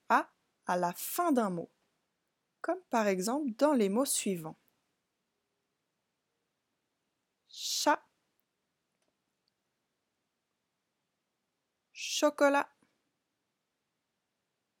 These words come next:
Panda.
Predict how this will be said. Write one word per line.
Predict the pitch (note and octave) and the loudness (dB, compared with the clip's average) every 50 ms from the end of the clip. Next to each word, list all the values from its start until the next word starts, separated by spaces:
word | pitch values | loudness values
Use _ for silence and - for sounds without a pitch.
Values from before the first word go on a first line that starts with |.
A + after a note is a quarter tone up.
| _ _ _ _ _ _ _ _ _ _ _ _ _ _ _ _ _ _ _ _ _ _ _ _ _ _ _ _ _ _ _ _ | _ _ _ _ _ _ _ _ _ _ _ _ _ _ _ _ _ _ _ _ _ _ _ _ _ _ _ _ _ _ _ _
Panda. | - D4 C#4+ C#4+ B3+ G#3 G3 F#3+ B3+ - | 0 2 2 4 4 2 2 0 0 -4